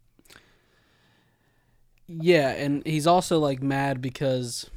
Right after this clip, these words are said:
that's kinda where the group dynamic goes into, 'cause he talks about, like, "You didn't join forces with us just to push this impossible task on us, did you?" And it just makes me wonder how they even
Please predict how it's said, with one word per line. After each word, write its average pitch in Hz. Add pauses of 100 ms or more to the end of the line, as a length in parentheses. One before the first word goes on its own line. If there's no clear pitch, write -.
(1400)
that's 160
kinda 165
where 151
the 131
group 139
dynamic 135
goes 147
into, 151
'cause 143
he 135
talks 127
about, 131
like, 120
"You 135
didn't 143
join 135
forces 131
with 123
us 123
just -
to 131 (320)
push 131
this 123
impossible 123
task -
on 104
us, 107
did 110
you?" 113 (500)
And 135
it 135
just 139
makes 151
me 143
wonder 131
how 120 (1080)
they 131
even 123